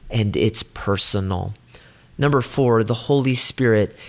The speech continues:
mediates the presence of our Lord Jesus Christ.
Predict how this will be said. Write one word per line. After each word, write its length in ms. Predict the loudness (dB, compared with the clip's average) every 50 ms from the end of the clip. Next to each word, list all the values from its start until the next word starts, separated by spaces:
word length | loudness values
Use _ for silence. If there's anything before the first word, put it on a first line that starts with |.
| -14 -4
mediates 840 | 0 2 2 4 4 2 2 2 2 2 4 4 4 2 2 -2 -4
the 140 | -4 -4 -4
presence 680 | -4 -4 -4 -2 0 2 2 2 2 0 0 0 -2 -2
of 280 | -2 0 -2 0 0
our 160 | 2 2 2 2
Lord 360 | 4 4 4 4 2 2 0
Jesus 440 | 0 0 0 0 0 0 -2 -4 -4
Christ. 560 | -4 -4 -4 -4 -4 -4 -4 -4 -4 -6 -6